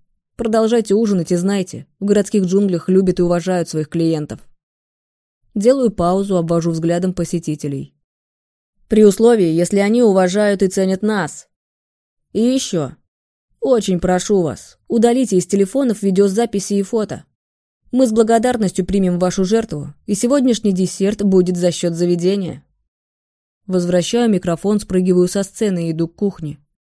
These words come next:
Притихшие сотрудники встречают меня настороженными взглядами. Градус адреналина в крови снижается, в голове начинают косяками ходить тяжелые мысли. Все ли правильно я сделал? А вдруг поступил импульсивно?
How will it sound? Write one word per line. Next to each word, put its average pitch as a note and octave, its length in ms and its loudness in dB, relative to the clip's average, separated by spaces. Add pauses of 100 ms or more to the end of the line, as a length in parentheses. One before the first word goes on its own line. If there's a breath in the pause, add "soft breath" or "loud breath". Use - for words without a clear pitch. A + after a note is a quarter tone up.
(800)
Притихшие G3+ 560 2
сотрудники G#3 640 0
встречают A3+ 500 -4
меня G#3+ 220 2
настороженными G3 760 0
взглядами. G3+ 600 -4 (600)
Градус B3+ 460 2
адреналина G#3 540 4
в G#3 60 -6
крови F3 240 0
снижается, F3 720 -2
в F#3 60 -2
голове G3 320 2
начинают G3+ 520 -2
косяками F#3+ 540 -4
ходить E3+ 540 -4
тяжелые E3+ 540 -2
мысли. D#3+ 520 -6 (520)
Все - 220 -6
ли C4 120 2
правильно F3 520 0
я F#3 120 2
сделал? F#3 500 -2 (380)
А G#3+ 80 -2
вдруг A#3+ 240 -6
поступил F#3 400 0
импульсивно? F#3+ 640 -2